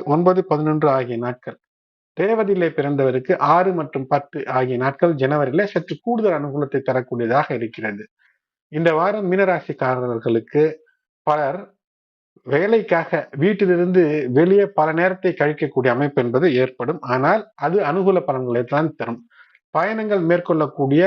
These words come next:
வாய்ப்பு அதிகமாக இருக்கும். ஆனால் அவை சற்று அலைச்சல் தந்தாலும் கூட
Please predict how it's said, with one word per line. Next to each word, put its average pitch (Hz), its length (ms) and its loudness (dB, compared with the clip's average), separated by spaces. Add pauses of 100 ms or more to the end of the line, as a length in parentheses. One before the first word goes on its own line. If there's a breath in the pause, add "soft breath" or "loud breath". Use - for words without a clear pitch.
(100)
வாய்ப்பு 156 340 2
அதிகமாக 143 460 0
இருக்கும். 123 380 -4 (100)
ஆனால் 160 360 0 (420 soft breath)
அவை 139 200 0 (180)
சற்று 175 360 -2
அலைச்சல் 190 500 2
தந்தாலும் 143 500 0
கூட 160 220 -2